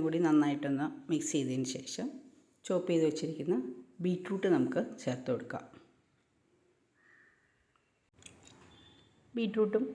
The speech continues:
കുക്കറിലേക്ക് ഇട്ട് കൊടുത്തിട്ട് എല്ലാം കൂടി നന്നായിട്ടൊന്ന് യോജിപ്പിച്ചതിന് ശേഷം ബീറ്റ്റൂട്ടിന് ആവശ്യമായിട്ടുള്ള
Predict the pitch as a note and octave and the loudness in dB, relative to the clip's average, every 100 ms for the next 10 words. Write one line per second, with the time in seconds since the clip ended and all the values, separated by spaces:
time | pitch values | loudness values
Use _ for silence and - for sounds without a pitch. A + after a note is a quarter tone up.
0 | - F3 F#3 E3+ F3 E3+ D#3+ E3 C#3+ D3+ | 0 2 4 6 6 4 2 2 2 0
1 | G3 G3+ E3+ E3+ F3 F3 D3+ D#3+ E3+ E3+ | 4 8 10 10 8 8 6 8 8 8
2 | D3 D3+ E3 - - - D3+ D#3 D#3 D#3+ | 6 2 0 -2 -12 -2 0 0 -2 2
3 | E3+ F3 F3 - C#3 - B3 - - - | 4 4 2 0 -4 -4 -6 -8 -14 -20
4 | - - - _ - _ _ G3 F#3 F3+ | -20 -20 -20 _ -20 _ _ -4 -2 -2
5 | E3+ F3 D#3 D3 D#3+ C#3 C3 C3+ | 4 6 6 2 -2 -2 -2 -2